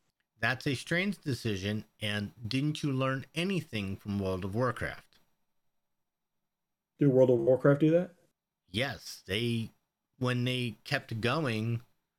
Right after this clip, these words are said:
Speaker 1: there were classic servers all over the place. And as a matter of fact, they got in a lot of trouble for running the servers 'cause they didn't really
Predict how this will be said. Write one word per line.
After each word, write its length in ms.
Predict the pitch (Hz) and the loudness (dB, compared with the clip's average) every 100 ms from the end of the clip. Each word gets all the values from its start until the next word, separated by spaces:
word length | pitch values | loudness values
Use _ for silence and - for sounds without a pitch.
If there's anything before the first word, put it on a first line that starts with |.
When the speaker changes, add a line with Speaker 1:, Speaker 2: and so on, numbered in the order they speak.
| _ _ _ _ _ 101 | _ _ _ _ _ _
Speaker 1:
there 160 | 120 135 | -2 0
were 140 | 127 | -2
classic 560 | - - 113 127 120 - | -2 -4 -2 -4 -6 -6
servers 560 | - 127 127 87 82 | -2 -2 -2 -4 -2
all 200 | 92 101 | -2 0
over 200 | 101 110 | 0 0
the 100 | 85 | -4
place. 520 | 78 87 69 - - _ _ _ _ _ | -6 -6 -6 -10 -20 _ _ _ _ _
And 100 | 98 | -2
as 80 | 98 | 0
a 20 | |
matter 140 | 104 | -2
of 60 | 107 | -2
fact, 180 | 110 104 | -4 -4
they 60 | |
got 180 | 95 95 | -2 -4
in 60 | 90 | -4
a 60 | |
lot 140 | 85 78 | -4 -6
of 80 | - | -4
trouble 320 | 143 127 107 | -2 -2 -4
for 120 | 104 | -2
running 340 | 127 143 117 | -2 0 -2
the 300 | 104 95 87 80 - | -2 -2 -2 -6 -8
servers 500 | 127 98 85 92 - | -4 -4 -4 -6 -6
'cause 440 | 87 80 76 - _ _ _ _ _ _ _ _ _ _ _ _ _ _ _ _ _ _ _ _ - | -4 -4 -6 -14 _ _ _ _ _ _ _ _ _ _ _ _ _ _ _ _ _ _ _ _ -6
they 100 | 98 | -4
didn't 240 | 87 87 | -4 -4
really 460 | 90 90 82 82 | -4 -4 -2 -4